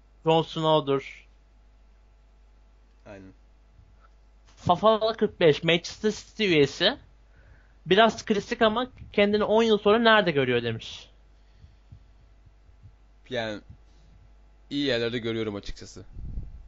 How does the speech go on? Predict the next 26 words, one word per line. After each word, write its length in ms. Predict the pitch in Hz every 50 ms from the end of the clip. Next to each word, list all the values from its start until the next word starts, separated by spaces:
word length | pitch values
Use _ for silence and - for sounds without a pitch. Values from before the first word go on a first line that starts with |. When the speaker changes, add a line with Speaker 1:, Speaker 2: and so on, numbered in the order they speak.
| - _ - - - - -
Speaker 2:
Ya, 60 | -
umarım 420 | 85 104 107 107 110 107 107 104 - _ _ _ _ _ _ _ _ _ - -
her 120 | 117 113
şey 200 | - - 117 104
beklediğim 420 | 104 101 - - 101 95 101 101
gibi 160 | 98 95 - 98
olur. 460 | 95 92 90 - - - - - - - - - - - - - - - - - - - - -
Speaker 1:
Evlilik, 560 | 151 151 151 143 143 143 135 135 135 127 - -
çocuk, 400 | - - 143 135 135 135 - -
iş 180 | 156 151 -
hayatı 400 | 165 147 131 123 123 - - -
gibi 160 | 127 127 120 113
mi? 60 | 110
Speaker 2:
İnşallah, 380 | 107 113 113 101 95 92 92 98
inşallah. 420 | 104 107 - - 104 95 92 - - - - - - - - - - - - - - - - - - - -
Ben 200 | - - - 101
başarılı 380 | 117 117 - - 120 120 120 113
bir 120 | 117 113
baba 160 | 120 113 113
olacağım 420 | 117 113 110 107 104 101 101 98 - -
yani. 200 | 107 - - - 120 - -
<laughs> 180 | - - -
Ben 240 | - 117 120 120 120
baba 160 | 117 120 131
olacağım. 640 | 139 139 139 135 131 131 123 123 117 113 117 190 170 - - - - - - - - - - - - - - - - - - - - - - - - - - - - - - - - - - - -
Speaker 1:
<laughs> 40 | -